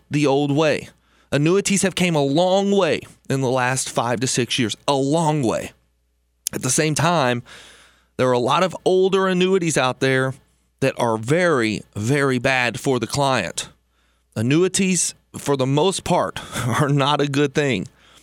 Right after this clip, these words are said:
Unless they're managed properly, unless they are actually built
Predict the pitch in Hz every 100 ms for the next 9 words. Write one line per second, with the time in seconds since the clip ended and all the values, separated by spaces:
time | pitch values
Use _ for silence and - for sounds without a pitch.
0 | _ - 127 143 170 - 202 202 196 196
1 | 196 - - 202 196 - 120 - - _
2 | _ _ - 131 139 147 185 - 190 196
3 | 160 151 - 143 175 - - 185 190 180
4 | - - 117 160 175 -